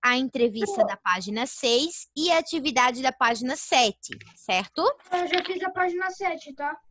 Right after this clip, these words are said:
Speaker 1: Pra quem já realizou as atividades, já, já fez a pesquisa, já fez a entrevista, né? Só realizar a página sete. E aí, galera, na próxima aula, nós vamos fazer a correção da página sete e a professora vai voltar pra nosso, o nosso livro didático.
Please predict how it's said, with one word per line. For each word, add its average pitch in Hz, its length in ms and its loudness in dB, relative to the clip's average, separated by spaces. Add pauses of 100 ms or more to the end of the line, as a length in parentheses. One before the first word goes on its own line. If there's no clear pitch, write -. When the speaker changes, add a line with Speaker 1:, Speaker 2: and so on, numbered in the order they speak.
Speaker 1:
Pra 311 260 4
quem 370 360 0
já 349 240 6
realizou 269 800 2
as 226 180 2
atividades, 208 960 0
já, 202 180 -4
já 233 180 0
fez 233 200 -2
a 214 60 0
pesquisa, 254 720 0
já 220 140 -2
fez 214 220 -4
a 214 40 -4
entrevista, 233 880 -2
né? 247 220 0
Só 294 220 4
realizar 254 500 2
a 220 60 0
página 220 440 -2
sete. 294 540 0 (440)
E 359 140 4
aí, 349 300 6
galera, 254 420 6
na 262 160 4
próxima 247 540 2
aula, 254 260 6
nós 254 220 0
vamos 262 240 -2
fazer 240 280 -2
a 226 100 2
correção 220 720 -2
da 359 100 0
página 208 460 -2
sete 240 320 0
e - 20 4
a 349 60 2
professora 320 580 0
vai 294 220 2
voltar 285 680 2
pra 294 160 -2
nosso, 254 380 -4
o 226 40 -8
nosso 233 300 -4
livro 226 400 -6
didático. 208 760 0